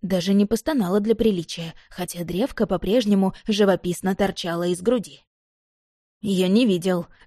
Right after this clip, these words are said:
отозвался Орвин, подозрительно, нервно косясь на это украшение жизни. "Стреляют, скорее всего, двое. Может, их и больше, но не намного. Серьёзный отряд там не спрячется".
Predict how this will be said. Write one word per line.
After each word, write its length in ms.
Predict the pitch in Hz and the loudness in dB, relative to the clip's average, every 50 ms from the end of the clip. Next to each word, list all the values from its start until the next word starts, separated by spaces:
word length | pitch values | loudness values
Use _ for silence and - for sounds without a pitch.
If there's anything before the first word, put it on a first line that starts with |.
| _ - | _ -10
отозвался 680 | 202 - - 180 170 170 175 170 165 165 - 196 185 | -8 -4 -4 -6 -4 -4 -6 -6 -6 -4 -4 -4 -4
Орвин, 480 | - 185 175 175 160 180 175 175 175 - - _ - | -2 -2 -4 -4 -4 -4 -4 -4 -4 -6 -8 _ -10
подозрительно, 760 | - 196 175 175 165 165 180 226 262 - 247 208 190 185 180 - - - | -6 -2 -2 -2 -2 0 -2 -2 0 0 0 2 2 0 -2 -4 -6 -4
нервно 400 | - 196 196 196 214 208 208 190 | -2 0 2 2 2 2 0 0
косясь 440 | 185 - 180 175 - 190 196 190 - | -2 -4 -8 -6 -2 -2 -2 -2 -2
на 160 | 190 185 180 | -2 -2 -2
это 220 | 180 - - 190 - - - | -2 -2 -2 -4 -4 -2 -2
украшение 680 | 226 208 - 196 196 185 - - 180 175 175 190 220 226 | -2 0 2 2 2 2 0 -2 -4 -2 0 2 2 0
жизни. 480 | 185 175 160 147 160 156 156 156 147 - _ _ _ _ _ _ _ _ _ _ _ _ _ _ _ | 0 -4 -8 -10 -12 -14 -14 -14 -16 -18 _ _ _ _ _ _ _ _ _ _ _ _ _ _ _
"Стреляют, 640 | _ - - - - 202 202 190 185 190 185 190 185 | _ -20 -8 -2 2 4 4 6 6 6 6 6 4
скорее 340 | - - 208 196 190 190 185 | 0 0 2 2 4 2 2
всего, 260 | 180 - - 202 202 | 0 0 0 2 2
двое. 380 | 202 220 233 196 165 160 160 - _ _ _ _ - | 2 2 2 0 0 -2 -6 -12 _ _ _ _ 0
Может, 380 | 214 202 196 180 190 190 - | 2 2 4 4 2 2 2
их 140 | 202 180 - | 0 0 0
и 60 | 196 | 2
больше, 380 | 185 220 277 277 208 - - 185 | 2 4 2 2 0 -2 -4 -4
но 100 | 180 185 | -2 -2
не 120 | 190 202 | 0 2
намного. 480 | 208 233 240 202 175 160 - 165 156 151 - _ _ _ | 2 2 2 2 0 -2 -6 -8 -10 -10 -14 _ _ _
Серьёзный 640 | - - - 190 185 175 185 214 240 196 180 175 170 | -10 -6 -2 -2 0 2 2 2 2 2 0 0 -2
отряд 340 | 170 - 175 170 165 - _ | -2 -2 -4 -4 -4 -2 _
там 200 | - 202 190 196 | 0 2 4 4
не 80 | 214 | 4
спрячется". 580 | 226 - - 196 165 147 - - 156 - - 156 | 4 2 -2 -4 -4 -4 -8 -12 -16 -18 -18 -18